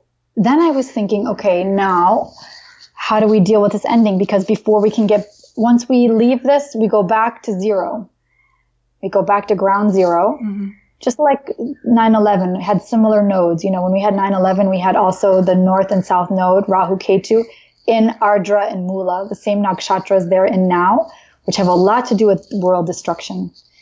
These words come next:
Speaker 1: storms and destruction. You know, Mula is about uprooting, and Ardra is the storm. It's connected to the god Shiva. It's all about this, bringing the destruction, the storms of destruction.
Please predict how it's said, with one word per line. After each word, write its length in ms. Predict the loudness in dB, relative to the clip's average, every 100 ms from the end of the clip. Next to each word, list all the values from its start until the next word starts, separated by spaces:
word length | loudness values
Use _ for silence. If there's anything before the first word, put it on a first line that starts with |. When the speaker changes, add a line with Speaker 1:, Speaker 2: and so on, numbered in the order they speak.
| _ -18
Speaker 1:
storms 520 | -4 0 2 2 2
and 80 | 0
destruction. 540 | -2 -4 -4 -6 -6
You 80 | -4
know, 140 | -2
Mula 380 | 2 4 4 4
is 60 | 2
about 240 | 2 0
uprooting, 640 | -4 -2 0 2 2 2 -2 _ _ _ _ _ -4
and 460 | 0 0 2 0 -2 _ _ _ _ -4
Ardra 540 | 0 2 4 2 2 0
is 120 | -2
the 80 | -10
storm. 540 | -6 -4 -4 -8 -12
It's 140 | -16
connected 340 | -12 -10 -8 -8
to 80 | -6
the 80 | -4
god 240 | -2 -2
Shiva. 460 | -2 -2 0 0 -2
It's 120 | -4
all 160 | 0 0
about 160 | 0
this, 160 | -4 -6
bringing 340 | 0 2 2
the 80 | 0
destruction, 600 | -2 -6 -6 -4 -8 -6
the 40 | -8
storms 400 | -4 -2 0 0
of 120 | 0
destruction. 680 | -4 -6 -8 -6 -6 -6